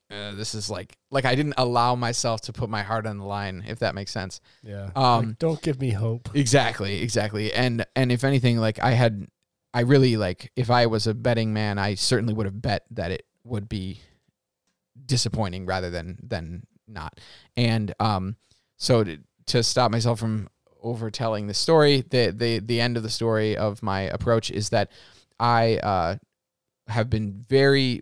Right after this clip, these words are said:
Speaker 1: pleasantly surprised in numerous different areas that I'm sure we'll get into in this episode. I do not think the show is perfect by any means, but I do think that I can honestly say that Rings of Power has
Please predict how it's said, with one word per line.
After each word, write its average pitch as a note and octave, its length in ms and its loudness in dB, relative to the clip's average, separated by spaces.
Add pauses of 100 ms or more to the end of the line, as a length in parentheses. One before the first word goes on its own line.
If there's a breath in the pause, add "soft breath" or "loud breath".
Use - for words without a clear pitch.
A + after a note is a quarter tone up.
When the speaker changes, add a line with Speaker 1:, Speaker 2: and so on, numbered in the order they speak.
Speaker 1:
pleasantly A#2 540 0
surprised G2+ 640 0
in G#2+ 280 -2
numerous A#2 420 -2
different G#2 240 -2
areas E2+ 420 -4
that A2+ 100 0
I'm F#2+ 140 -2
sure G#2 260 -2
we'll G2 260 -2
get G#2+ 180 -6
into G2 320 -4
in F#2 100 -2
this F#2 160 -6
episode. F#2+ 500 -6 (640 soft breath)
I A#2 140 2
do A#2 140 0
not B2+ 280 0
think A#2+ 200 -2
the A2+ 100 -4
show A#2 200 2
is G2 100 -2
perfect B2+ 720 -2
by A2+ 180 -4
any G2 120 -4
means, A#2+ 280 -4
but A2 240 4
I A2 120 2
do A#2 380 0
think A#2 480 -2
that G#2 440 -4 (1000)
I B2 80 0
can B2 160 0
honestly C3 400 0
say A#2 240 2
that G#2 160 -2
Rings A#2 240 -2
of A2+ 100 -2
Power A2 340 2
has G#2 480 -2